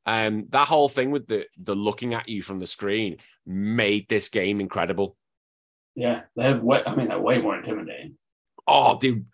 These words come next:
Speaker 1: the original, if there's a, right, if you wanna know how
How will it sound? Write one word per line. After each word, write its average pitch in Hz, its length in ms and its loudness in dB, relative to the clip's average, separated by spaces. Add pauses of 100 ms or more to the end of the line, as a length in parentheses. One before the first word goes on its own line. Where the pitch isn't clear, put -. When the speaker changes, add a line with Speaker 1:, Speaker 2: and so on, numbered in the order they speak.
(260)
Speaker 1:
the 170 160 6
original, 156 960 6
if 131 140 -2 (480)
there's 139 180 0
a, 156 80 0 (100)
right, 120 200 4
if 101 120 -6
you 170 100 4
wanna 185 140 4
know 165 140 4
how 135 600 2